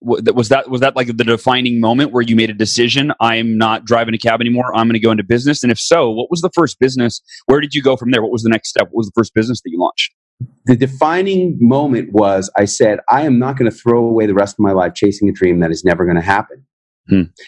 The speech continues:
Speaker 2: And really, that's why they put me on the Today Show. In two thousand thirteen, I was invited to go on the Today Show with Brooke Shields and Willie Geist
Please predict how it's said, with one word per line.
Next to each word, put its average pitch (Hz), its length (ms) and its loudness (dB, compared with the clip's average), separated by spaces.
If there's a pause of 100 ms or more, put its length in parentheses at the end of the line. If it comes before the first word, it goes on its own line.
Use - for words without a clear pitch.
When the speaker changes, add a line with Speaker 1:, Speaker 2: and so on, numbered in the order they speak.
(180)
Speaker 2:
And 117 180 2
really, 139 360 0
that's 117 320 0
why 117 180 2
they 113 80 -2
put 110 180 -2
me 107 120 0
on 101 100 0
the 95 80 -2
Today 101 260 2
Show. 87 220 -2
In 80 60 -2
two 127 120 2
thousand 107 420 0
thirteen, 98 680 0 (500)
I 95 100 4
was 98 160 0
invited 92 340 0
to 98 40 -10
go 95 220 2
on 92 260 0
the 85 80 -8
Today 90 300 2
Show 95 200 0
with 87 140 -2
Brooke 101 180 0
Shields 95 680 -2 (160)
and 87 480 2
Willie 95 180 2
Geist 95 580 -4